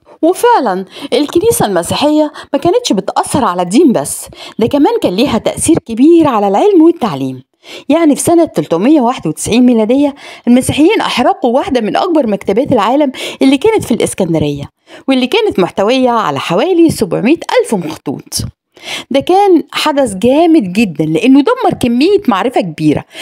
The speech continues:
كان ممكن تفيد البشرية لحد دلوقتي. في النهاية وبعد ما شفنا وفهمنا من الأدلة التاريخية، بانت الصورة واضحة قدامنا إن المسيحية انتشرت في مصر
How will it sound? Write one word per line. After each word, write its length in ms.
كان 160
ممكن 300
تفيد 300
البشرية 640
لحد 360
دلوقتي. 540
في 160
النهاية 680
وبعد 340
ما 120
شفنا 540
وفهمنا 640
من 140
الأدلة 480
التاريخية، 720
بانت 360
الصورة 340
واضحة 300
قدامنا 520
إن 300
المسيحية 720
انتشرت 520
في 180
مصر 300